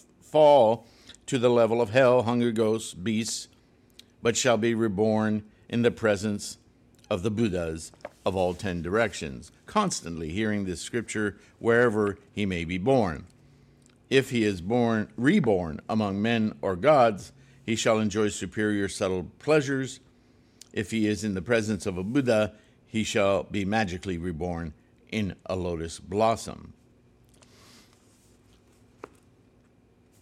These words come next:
So far, I'm reminded that, uh, this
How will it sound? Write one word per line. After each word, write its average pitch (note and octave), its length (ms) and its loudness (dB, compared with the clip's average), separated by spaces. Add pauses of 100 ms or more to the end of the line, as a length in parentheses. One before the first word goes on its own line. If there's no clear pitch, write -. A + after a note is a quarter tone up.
(1300)
So D3+ 240 -2
far, G2 260 0
I'm G2 200 0
reminded G2 720 -2 (160)
that, F#2 580 -2 (240)
uh, D#2 460 -10 (680)
this F#2 520 -6